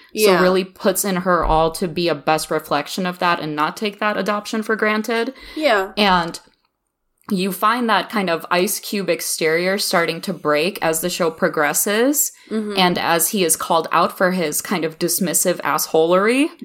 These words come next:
Speaker 2: <clears throat> because he just vowed, "I will, I will never break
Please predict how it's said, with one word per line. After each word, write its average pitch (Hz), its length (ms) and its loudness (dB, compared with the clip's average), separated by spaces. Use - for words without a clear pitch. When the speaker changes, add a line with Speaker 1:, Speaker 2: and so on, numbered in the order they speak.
Speaker 2:
<clears throat> - 240 -2
because 185 640 0
he 208 180 -4
just 185 200 -2
vowed, 170 360 2
"I 175 120 2
will, 160 280 -6
I 175 120 2
will 170 140 -4
never 175 520 0
break 165 520 -2